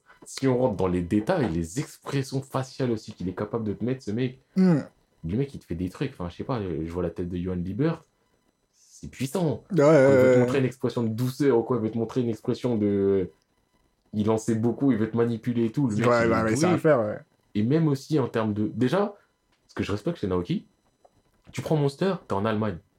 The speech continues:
Speaker 1: T'es là, t'es un mangaka, tu fais un truc, t'es en Allemagne. T'es en Allemagne des années, euh, quatre-vingt-dix.
Speaker 2: Hmm.
Speaker 1: Oh. T'es dans, tu fais Billy Bat, t'es, euh, aux États-Unis, années trente, puis Japon, puis tu retournes aux États-Unis,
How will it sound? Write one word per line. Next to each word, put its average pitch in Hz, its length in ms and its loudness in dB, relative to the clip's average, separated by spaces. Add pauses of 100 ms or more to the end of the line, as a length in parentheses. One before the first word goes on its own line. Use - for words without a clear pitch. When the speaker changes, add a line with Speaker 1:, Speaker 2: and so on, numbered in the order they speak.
(1300)
Speaker 1:
T'es - 120 -6
là, 151 100 -2
t'es - 100 -8
un 92 60 -6
mangaka, 92 400 -4
tu - 120 -18
fais - 80 -10
un - 40 -6
truc, - 180 -10
t'es - 60 -12
en 80 160 -6
Allemagne. 101 340 -6 (480)
T'es 87 60 -6
en 87 100 -2
Allemagne 113 280 0
des 104 140 -2
années, 104 260 0
euh, 104 80 0
quatre-vingt-dix. 127 760 -8
Speaker 2:
Hmm. 135 260 4 (200)
Speaker 1:
Oh. 127 280 -2 (600)
T'es 98 100 -2
dans, 98 420 -2
tu - 120 -20
fais 87 120 -4
Billy 85 260 -4
Bat, 220 240 2 (840)
t'es, 104 180 2
euh, 95 400 4
aux 110 140 0
États-Unis, 127 800 0
années 120 280 -2
trente, - 400 -8 (320)
puis 143 200 0
Japon, 120 400 0 (360)
puis - 120 -2
tu - 100 -4
retournes 139 200 0
aux 131 40 2
États-Unis, 117 520 -2